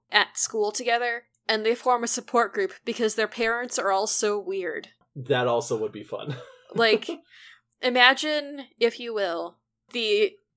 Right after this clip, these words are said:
Speaker 1: unknown quantity of Sam and Mercedes' kids just like, "Yeah, our parents are totally normal." And then Rachel's surrogate baby is like, "Uh,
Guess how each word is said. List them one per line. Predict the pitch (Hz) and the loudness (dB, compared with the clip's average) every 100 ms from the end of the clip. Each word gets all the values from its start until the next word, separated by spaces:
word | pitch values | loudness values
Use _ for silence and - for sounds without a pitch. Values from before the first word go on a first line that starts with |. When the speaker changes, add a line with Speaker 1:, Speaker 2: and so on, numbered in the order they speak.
| _ - | _ 2
Speaker 1:
unknown | 339 311 285 277 | 4 4 2 0
quantity | - 247 240 - 240 214 | 0 0 0 -4 0 0
of | 202 | 0
Sam | - 233 214 | 0 2 2
and | 214 202 | -2 -6
Mercedes' | 202 233 196 196 180 - | -4 -2 -2 -2 -6 -6
kids | 214 180 175 - - - - _ | -4 -4 -4 -6 -6 -8 -20 _
just | 233 226 | -2 0
like, | 226 214 | 0 2
"Yeah, | 247 302 202 | 4 6 6
our | 202 | 4
parents | 262 320 370 359 | 4 4 4 4
are | 277 262 247 _ | 2 2 0 _
totally | - 285 285 254 | 2 4 2 0
normal." | 247 254 202 185 202 | 0 0 0 -2 -4
And | 226 220 | -4 0
then | 214 208 196 - - | -2 -2 -8 -16 -8
Rachel's | 208 226 226 226 220 - | 2 2 2 0 -2 -2
surrogate | 247 214 214 220 | 0 2 2 4
baby | 214 220 226 | 6 6 4
is | 214 226 | 0 2
like, | 220 - - | 0 -2 2
"Uh, | 226 226 226 220 214 214 214 214 214 214 214 214 | 6 8 8 8 8 8 6 6 6 6 6 4